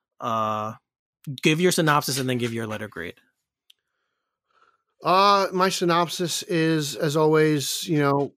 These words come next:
Speaker 2: uh, Superman two with Indiana Jones, Wonder Woman seventy-seven sprinkled over, o-, o-, over it. A, a true just eighties feel and vibe to it. Just a, a,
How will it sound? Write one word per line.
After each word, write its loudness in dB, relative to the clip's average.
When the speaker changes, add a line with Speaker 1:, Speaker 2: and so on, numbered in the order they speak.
Speaker 2:
uh, 2
Superman 2
two 0
with -2
Indiana 2
Jones, 0
Wonder 2
Woman 2
seventy-seven 0
sprinkled -4
over, 0
o-, -2
o-, 2
over 2
it. -2
A, -8
a -2
true 2
just -4
eighties 2
feel 2
and 2
vibe 2
to 2
it. 0
Just -8
a, -6
a, -4